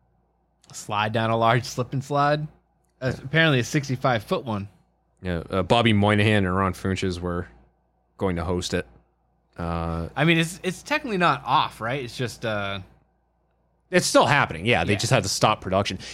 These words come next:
Speaker 2: You know, it's also really nice hearing a story like this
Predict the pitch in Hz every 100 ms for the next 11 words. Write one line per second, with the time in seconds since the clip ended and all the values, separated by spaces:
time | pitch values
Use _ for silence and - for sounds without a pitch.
0 | - 190 330 339 190 190 180 135 151 151
1 | 127 135 135 - - - - 180 226 208
2 | - 175 156 156 143 113 95 101 107 -
3 | -